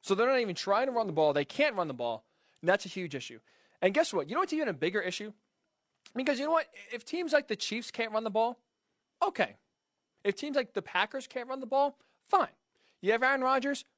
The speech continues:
you have Patrick Mahomes, you have all those weapons in Kansas City, you have great receivers like Davante Adams in Green Bay.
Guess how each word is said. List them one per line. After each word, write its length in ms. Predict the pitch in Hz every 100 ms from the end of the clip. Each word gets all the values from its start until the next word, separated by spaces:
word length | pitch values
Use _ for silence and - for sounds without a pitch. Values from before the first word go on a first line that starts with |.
| _
you 80 | 165
have 180 | 208 226
Patrick 320 | 226 226 202
Mahomes, 220 | 202 208
you 60 | 196
have 100 | 175 -
all 240 | 247 285 277
those 200 | 262 190
weapons 300 | 220 220 190
in 80 | 180
Kansas 300 | 202 185 170
City, 240 | 185 180 - _
you 120 | - 170
have 240 | 180 139
great 300 | 170 214 240
receivers 540 | 214 - 190 180 170
like 140 | 151 139
Davante 320 | 156 170 170
Adams 380 | 160 156 151 -
in 180 | 165 151
Green 240 | 151 147
Bay. 260 | 131 123